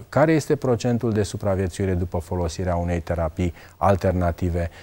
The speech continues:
care este speranța de viață și așa mai departe. Totuși, lumea, din cauza că este disperată, va ajunge să apeleze și la asemenea metode și medicul curant trebuie să fie conștient că pacientul lui, mai devreme sau mai târziu,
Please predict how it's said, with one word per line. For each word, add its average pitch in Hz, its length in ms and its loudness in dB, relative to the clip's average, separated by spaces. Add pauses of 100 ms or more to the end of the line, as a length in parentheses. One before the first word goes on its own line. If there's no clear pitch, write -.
(160)
care 127 240 6
este 123 380 4
speranța 104 580 2
de 92 120 2
viață 92 380 2
și 95 140 -2
așa 98 180 0
mai 90 180 2
departe. 82 380 -2
Totuși, 117 440 -2
lumea, 131 340 4
din 95 220 0
cauza 110 340 0
că 95 120 -4
este 92 220 -4
disperată, 87 600 -2
va 90 180 4
ajunge 101 360 2
să 87 300 -2
apeleze 87 500 -2
și - 180 -6
la 85 140 0
asemenea 80 460 -2 (240)
metode 113 380 2
și - 160 -2
medicul 117 500 2
curant - 460 2 (220)
trebuie 143 240 0
să - 100 -2
fie 101 200 0
conștient 95 540 -2
că 104 140 -4
pacientul 101 580 0
lui, 95 120 2
mai 107 200 2
devreme 107 300 2
sau 92 200 -2
mai 87 140 0
târziu, 90 420 0